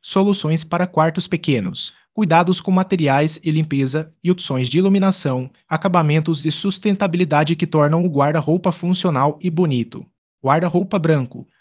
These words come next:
clássico versátil no design. O guarda-roupa branco age como um coringa dentro do quarto, amplia a luz, refresca o ambiente e combina com quase tudo.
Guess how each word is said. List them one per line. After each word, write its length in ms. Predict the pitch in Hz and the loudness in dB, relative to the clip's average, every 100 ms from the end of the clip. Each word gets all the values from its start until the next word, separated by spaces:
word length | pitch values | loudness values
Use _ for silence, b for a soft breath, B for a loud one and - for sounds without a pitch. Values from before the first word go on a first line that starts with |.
| _ | _
clássico 420 | 165 165 185 190 | 0 0 0 -2
versátil 580 | 170 190 - 175 180 190 | 0 0 0 0 0 -2
no 120 | 180 | 0
design. 360 | 175 180 160 160 | 0 2 2 0
O 40 | |
guarda-roupa 600 | 147 147 156 151 185 202 | 0 0 0 0 0 0
branco 400 | 160 165 180 165 | 2 0 0 2
age 220 | 151 175 | 2 2
como 200 | 185 190 | 0 2
um 80 | 185 | 2
coringa 380 | 180 151 160 175 | 2 0 2 2
dentro 320 | 151 190 208 | 2 2 0
do 120 | 180 185 | -2 -2
quarto, 500 | - 131 117 - - _ - | 0 0 0 -8 -18 _ -8
amplia 360 | 131 139 165 165 | -4 -2 2 2
a 40 | |
luz, 360 | 160 160 160 b _ | 2 0 -2 b _
refresca 560 | 190 190 151 139 - | 0 2 0 0 -2
o 100 | 156 | 0
ambiente 480 | 151 131 143 160 160 | 0 0 -2 -2 -6
e 80 | 180 | -6
combina 420 | - 175 147 190 | -2 0 0 0
com 180 | 190 180 | -2 -4
quase 320 | 180 160 160 | 0 0 0
tudo. 440 | 160 147 117 98 | -2 -4 -4 -6